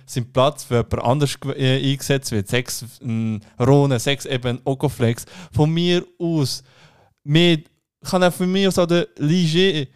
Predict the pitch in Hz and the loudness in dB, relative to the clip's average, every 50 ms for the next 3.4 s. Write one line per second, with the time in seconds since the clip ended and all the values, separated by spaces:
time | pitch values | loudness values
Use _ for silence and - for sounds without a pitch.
0 | _ _ _ _ _ _ _ _ _ _ _ _ _ _ _ _ _ _ - - | _ _ _ _ _ _ _ _ _ _ _ _ _ _ _ _ _ _ -14 0
1 | - 160 170 175 170 180 170 175 170 160 - 180 175 160 135 - - - 127 117 | 2 4 6 6 4 4 4 2 2 2 0 0 2 2 0 0 -2 0 0 2
2 | 107 - - 143 143 143 143 151 151 - - 170 147 113 98 104 - _ _ - | 2 2 0 2 4 4 4 4 2 0 -2 0 0 0 0 -2 -6 _ _ -20
3 | _ _ - 170 196 175 - | _ _ 0 0 0 0 -4